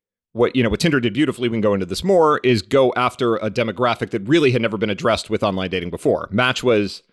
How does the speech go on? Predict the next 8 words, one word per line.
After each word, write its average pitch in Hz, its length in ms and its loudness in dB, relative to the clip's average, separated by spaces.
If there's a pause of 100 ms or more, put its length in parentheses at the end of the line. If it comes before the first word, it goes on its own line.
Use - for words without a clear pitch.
(380)
sort 131 160 2
of 110 60 2
an 113 80 0
older 120 200 2
demographic, 123 540 0
thirty-five 107 480 -4
plus. 190 320 -2 (180)
OkCupid 123 760 2